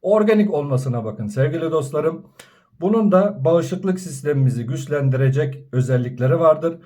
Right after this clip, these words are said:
Kompleksli karbonhidrata sahiptir. Vitamin B kompleksine de sahiptir.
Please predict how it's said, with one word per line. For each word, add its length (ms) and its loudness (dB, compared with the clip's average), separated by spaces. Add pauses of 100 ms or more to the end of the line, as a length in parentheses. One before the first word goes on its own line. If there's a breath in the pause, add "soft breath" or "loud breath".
(180 soft breath)
Kompleksli 540 -2
karbonhidrata 800 -2
sahiptir. 640 -2 (540 soft breath)
Vitamin 420 -2
B 160 2
kompleksine 640 -2
de 100 0
sahiptir. 640 -4